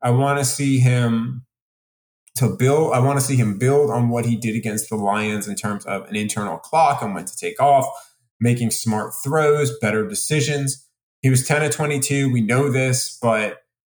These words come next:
that was really probably fourteen or fifteen of twenty-two. Um, but he also got away with two really bad passes that should have been interceptions, including one that would have been a pick six if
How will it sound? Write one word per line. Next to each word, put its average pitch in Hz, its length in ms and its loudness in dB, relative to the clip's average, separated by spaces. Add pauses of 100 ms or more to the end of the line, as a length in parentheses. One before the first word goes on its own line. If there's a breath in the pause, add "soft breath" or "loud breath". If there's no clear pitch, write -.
(120)
that 120 200 4
was 123 320 0
really 123 300 2
probably 117 480 0
fourteen 120 500 -2
or 117 80 0
fifteen 131 460 -2
of 127 100 -2
twenty-two. 147 640 -4 (840)
Um, 101 560 0 (260)
but 143 140 4
he 139 80 4
also 135 320 2
got 131 200 4
away 123 200 4
with 123 260 0 (280)
two 113 680 2
really 123 320 4
bad 107 400 2
passes 110 380 0
that 104 140 -8
should 110 140 -2
have 104 80 -2
been 117 140 0
interceptions, 117 720 -2
including 104 340 -6
one 110 140 -2
that 98 100 -6
would 214 100 -2
have 214 60 -2
been 104 120 -4
a - 40 -10
pick - 240 -4
six - 340 -4
if 101 120 -10